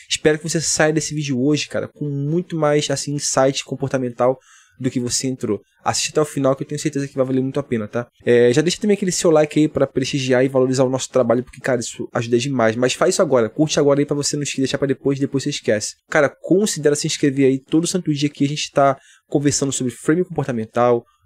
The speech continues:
é, relacionamentos, questões todas do âmbito da esfera masculina, tá? Coisas que vão, de fato,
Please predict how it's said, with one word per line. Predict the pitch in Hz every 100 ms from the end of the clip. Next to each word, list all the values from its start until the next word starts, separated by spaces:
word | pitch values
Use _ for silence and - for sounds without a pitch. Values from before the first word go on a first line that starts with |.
| -
é, | 117
relacionamentos, | 120 156 - 151 120 127 135 - 135 - _ _ _
questões | - 147 - 170 175
todas | - 180 180
do | 165 175 170 -
âmbito | 165 175 170 180 160
da | 151
esfera | - 151 139
masculina, | 139 139 - 135 107
tá? | 113
Coisas | 113 131 127
que | - 131
vão, | 135 147
de | 131 151
fato, | - 139 143